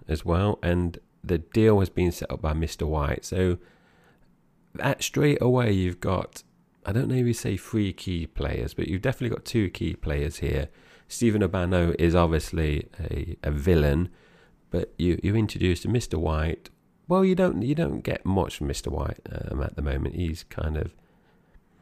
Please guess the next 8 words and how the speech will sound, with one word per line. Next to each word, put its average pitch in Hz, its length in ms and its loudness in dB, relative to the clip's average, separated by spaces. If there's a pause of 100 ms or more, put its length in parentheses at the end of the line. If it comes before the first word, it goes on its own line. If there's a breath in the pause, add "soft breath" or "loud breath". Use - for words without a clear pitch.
(360 soft breath)
he's 95 140 0
being 104 260 4
teased 85 540 0
because 80 240 -4
obviously 73 280 -2
he 71 40 -2
appears 73 360 -2
in 71 140 -4